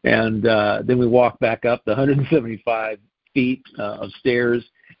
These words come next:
And, uh, I've rappelled twice, but I've only done the, the subterranean, uh, adventure once. That was, that was all I needed to do <laughs> it. But I haven't talked to as many people. The, the question always is: if you knew exactly what it was like before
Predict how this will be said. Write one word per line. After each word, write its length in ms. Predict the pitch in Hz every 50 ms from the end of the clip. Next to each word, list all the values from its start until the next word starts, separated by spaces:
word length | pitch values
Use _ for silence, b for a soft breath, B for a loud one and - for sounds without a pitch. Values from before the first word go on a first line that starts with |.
| _ _ -
And, 600 | 120 117 113 113 113 110 110 110 107 107 107 -
uh, 440 | - 120 107 104 101 101 101 104 104 -
I've 180 | 131 131 127 127
rappelled 400 | 143 123 - 165 160 156 135 127
twice, 320 | - 143 135 123 123 120 - -
but 100 | 123 120
I've 120 | 113 113
only 200 | 123 123 120 113
done 320 | 104 110 113 110 107 104
the, 200 | 104 101 101 104 -
the 100 | - 101 - -
subterranean, 920 | - 139 120 107 - - 113 107 104 104 104 101 101 98 95 92 95 92 92
uh, 140 | 92 92 - -
adventure 500 | 101 95 92 101 107 101 92 - 98 95
once. 280 | 90 90 92 90 87 _ _
That 160 | 101 98 90
was, 140 | 98 92 90 _ _
that 120 | 110 101
was 120 | 90 90 92
all 140 | 98 95
I 80 | 92 87
needed 380 | 90 90 87 82 87 87 80 -
to 100 | 113 110
do 60 | - -
<laughs> 40 |
it. 180 | - 196 - - _ _ _ _ _ _ _ _ _ _ _ _ _ _ B B B B B -
But 100 | 180 170
I 60 | 170
haven't 160 | 175 156 131
talked 220 | - 156 139 135
to 100 | - 131
as 60 | 107 107
many 140 | 131 120 107
people. 260 | - 131 104 98 107
The, 160 | 131 165 175
the 220 | 175 185 190 185 180
question 300 | - 247 247 - - 226
always 240 | 208 190 165 151
is: 140 | 202 185 127 -
if 200 | 147 160 - 190
you 140 | 202 208
knew 400 | 202 202 220 220 196 151 143 147 - _ _ _ _ _ _ _ _ _ _ _ _
exactly 480 | 135 110 113 156 165 175 170 - 170
what 100 | 151 143 123
it 40 | 110
was 140 | 110 110 107
like 280 | 151 170 160 120 98
before 800 | - 104 95 - _ - 107 107 113 113 110 107 104 104 104 -